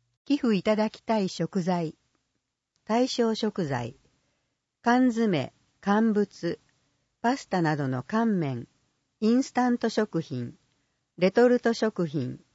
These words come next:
フリーズドライ食品、菓子、調味料、粉類、米など。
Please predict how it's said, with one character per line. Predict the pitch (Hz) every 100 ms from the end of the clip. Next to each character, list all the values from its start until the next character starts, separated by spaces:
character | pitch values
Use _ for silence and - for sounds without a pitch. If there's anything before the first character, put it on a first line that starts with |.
| _ _ _ -
フ | 214
リ | 254 254
ー |
ズ | 233 226
ド | 220
ラ | 220 220
イ |
食 | 214 208 - 175
品、 | - 123 131 - _ _ _ _ _ -
菓 | 233
子、 | - 143 - _ _ _ _ _
調 | 233 240 233
味 | 226
料、 | 190 143 117 - _ _ _ _
粉 | - 208
類、 | 226 233 190 131 113 _ _ _ _ _ -
米 | 185 214 220
な | 170
ど。 | 135 113